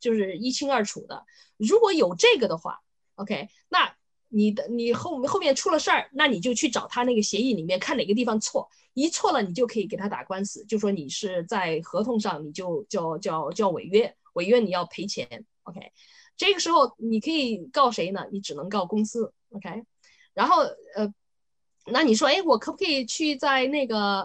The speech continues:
呃，告，在，在，呃，是，就是在 common law，在法庭告他，告他虚假陈述呢？这个很难，为什么呢？因为他又没有给你 offer memorandum，他那个，呃，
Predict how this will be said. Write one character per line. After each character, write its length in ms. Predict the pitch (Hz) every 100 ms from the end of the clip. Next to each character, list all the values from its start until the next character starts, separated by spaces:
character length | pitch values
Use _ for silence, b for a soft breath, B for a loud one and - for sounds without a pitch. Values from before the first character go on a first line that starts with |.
| -
呃， 420 | 202 190 190 190 202
告， 300 | 302 240 226 _
在， 280 | - 254 233
在， 280 | 226 269 233 214 -
呃， 40 | 214
是， 280 | - - 196 220
就 140 | - 254
是 340 | 233 214 214
在 380 | 214 254 226 214 - _ -
common 300 | 330 302 277
law， 160 | 262
在 240 | 240 262 214
法 160 | 165
庭 180 | - 180
告 200 | 269 269
他， 280 | 233 220 226 - _
告 160 | 269 240
他 140 | 247
虚 200 | 220 269
假 200 | 240 -
陈 200 | - 190
述 200 | 202 202
呢？ 180 | 165 185 _ _ _ _ -
这 140 | 403
个 100 | 339
很 220 | - 190
难， 240 | 160 156 208
为 140 | 277 311
什 160 | 226
么 60 | 160
呢？ 240 | 175 185 - _ _ - 208 _
因 120 | 320 392
为 80 |
他 160 | 339 349
又 140 | 370
没 80 | 285
有 160 | 311 269
给 140 | 247
你 120 | 285
offer 240 | 202 226 262
memorandum， 600 | 226 214 214 247 214 - _ _ _
他 220 | - 349 330
那 160 | 349
个， 380 | 294 262 254 254
呃， 500 | - 240 226 226